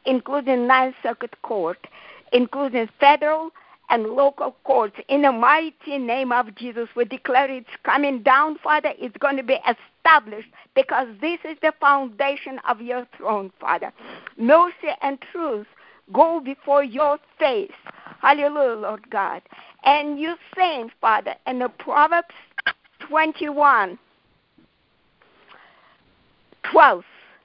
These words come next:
"The righteous God wisely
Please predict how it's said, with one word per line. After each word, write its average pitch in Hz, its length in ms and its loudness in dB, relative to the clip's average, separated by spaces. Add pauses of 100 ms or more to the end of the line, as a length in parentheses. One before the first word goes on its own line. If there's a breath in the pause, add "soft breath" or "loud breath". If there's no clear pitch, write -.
(440)
"The 226 120 -4
righteous 330 640 -2 (180)
God 196 500 0 (580)
wisely 196 1000 -2